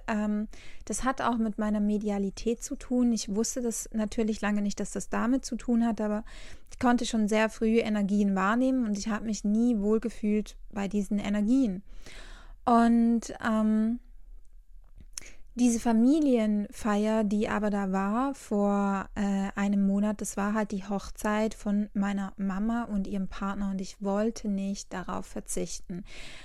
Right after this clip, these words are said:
weil das halt schon was sehr Besonderes ist und sie mir auch nahestehen. Also dachte ich einfach, okay,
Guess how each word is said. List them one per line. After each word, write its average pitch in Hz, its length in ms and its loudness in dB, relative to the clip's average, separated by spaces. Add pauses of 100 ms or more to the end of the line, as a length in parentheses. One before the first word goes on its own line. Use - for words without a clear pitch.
(240)
weil 208 280 4
das 214 200 -2
halt 214 180 -2
schon 208 220 0
was 202 180 -2
sehr 202 200 -2
Besonderes 226 600 0
ist 208 340 -4
und 196 120 -2
sie 208 120 -2
mir 196 220 0
auch 190 140 -4
nahestehen. 185 600 -4
Also 208 400 -2
dachte 226 280 -2
ich 220 120 -4
einfach, 208 280 -4
okay, 269 360 -2